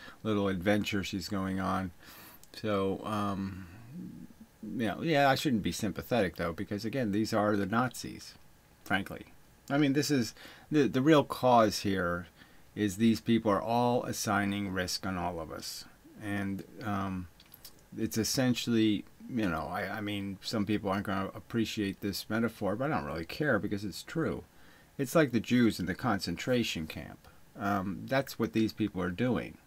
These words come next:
Okay, these pro-lifers are, um, maliciously evil. I mean, they really are worse than Nazis. Um, they're, they're, they're subjecting people to such harsh, um, uh,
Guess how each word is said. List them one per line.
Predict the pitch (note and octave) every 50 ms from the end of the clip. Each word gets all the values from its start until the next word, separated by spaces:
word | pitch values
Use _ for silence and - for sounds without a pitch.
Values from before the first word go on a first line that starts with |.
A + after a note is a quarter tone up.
| - - - - _ - - _ - - - - G#2
Okay, | F#2+ F2+ - - G2 F#2+
these | F#2+ F#2+ F#2 F#2 E2+ -
pro-lifers | - - C#3 C#3+ C3+ G#2+ F#2+ G2 A2 A2+ G#2+ - - G2 F#2+ F#2 F2+ - - - -
are, | G#2 F#2+ F#2 F#2 F2+ F2+ F2 - - - - - - - - - - -
um, | A#2+ G#2+ G2 F#2+ F#2+ F#2+ G2
maliciously | G2+ G2+ G#2 A#2 - - - F#2 E2+ - - F2+ F2 F#2 - -
evil. | G#2 G#2 A2 F#2 F2+ D#2+ - - - - - _ _ - -
I | G#2
mean, | G2+ G#2 G#2 G2+ F#2+ F2+ F#2
they | G#2 A#2 A#2+
really | A2+ A#2+ D3 D#3 A#2 G2+ E2+
are | E2 G#2+ A2 G2 F#2 F2+ F#2 F#2+
worse | G#2 G#2 G#2 G2 - -
than | - - E2+ F#2 G2
Nazis. | G2 G2 G2 F#2 - - - - F2+ - - - - - - - - - - - - - - - - -
Um, | G#2 G#2 G2+ G2+ G2 F#2 F2+ F2+ E2+ F2 A2+
they're, | A#2+ A2 G#2 G2+ G2+ F2+ - - -
they're, | - G#2+ G2+ G2+ G2+ G2+ - - - - -
they're | A#2 G#2+ G#2 G#2 G#2 G2+ -
subjecting | - - - A2+ G2 F#2+ - - C3 C3 B2 - - - A#2+ G#2+ G2+ G2+ G2 F#2 - - -
people | - - A#2+ A2 - - G2 F#2
to | - F2 -
such | - - G#2 F2 - -
harsh, | - - - A2+ A2 G2+ F2+ - - - - - - - - - - - -
um, | G2 F2 F2 F2+ F#2 F#2+ F#2+ F2+ E2+ - - - - - - - - - - - _ - - - - - - - - - F#2+
uh, | F#2 F#2 F2+ E2+ E2